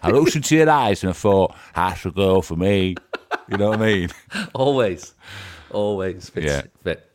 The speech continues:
Speaker 2: It's weird. Um, uh, Anna Graves says, uh, "In England in seventeen fifty-two, the day after September the second
Speaker 1: Hmm.
Speaker 2: was September the fourteenth."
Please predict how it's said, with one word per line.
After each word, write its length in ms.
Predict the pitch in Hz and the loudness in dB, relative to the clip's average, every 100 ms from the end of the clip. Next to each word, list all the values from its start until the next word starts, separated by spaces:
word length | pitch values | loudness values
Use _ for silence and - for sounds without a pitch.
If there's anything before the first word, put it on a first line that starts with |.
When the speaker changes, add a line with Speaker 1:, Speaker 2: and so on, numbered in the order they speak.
| _ _ | _ _
Speaker 2:
It's 100 | - | -8
weird. 280 | 95 87 - _ _ - - 110 - | -4 -4 -8 _ _ -18 -16 -10 -2
Um, 600 | 107 104 101 98 95 - _ - _ - | 0 0 -2 -4 -10 -14 _ -20 _ -4
uh, 140 | 113 127 | -2 -2
Anna 180 | 131 123 | -2 0
Graves 420 | 117 107 90 - - | 2 2 0 -10 -6
says, 380 | 113 101 92 | -2 -2 -2
uh, 240 | 101 98 90 - | -2 -2 -2 -2
"In 340 | 127 123 123 165 | 0 0 -2 -2
England 420 | 190 151 107 101 | 0 2 0 0
in 220 | 101 101 | -4 -4
seventeen 380 | - 120 113 107 | -2 -2 -4 -4
fifty-two, 560 | 110 - 95 131 117 | -6 -8 -6 0 0
the 120 | 101 107 | 0 -6
day 400 | - 131 156 156 | -2 0 0 0
after 260 | 143 127 117 | -6 -8 -10
September 540 | - - - 127 120 | -6 -6 -4 -6 -4
the 100 | 107 | -6
second 760 | - - 170 - 76 64 58 - _ | -6 -8 -8 -8 -10 -10 -20 -20 _
Speaker 1:
Hmm. 260 | 82 71 65 | -10 -10 -6
Speaker 2:
was 120 | 113 | -6
September 500 | - 139 - 147 123 | -2 -2 -2 -4 -4
the 80 | 120 | -4
fourteenth." 880 | 113 - 156 127 - 170 190 175 | -6 -2 -2 0 -4 -4 -6 -8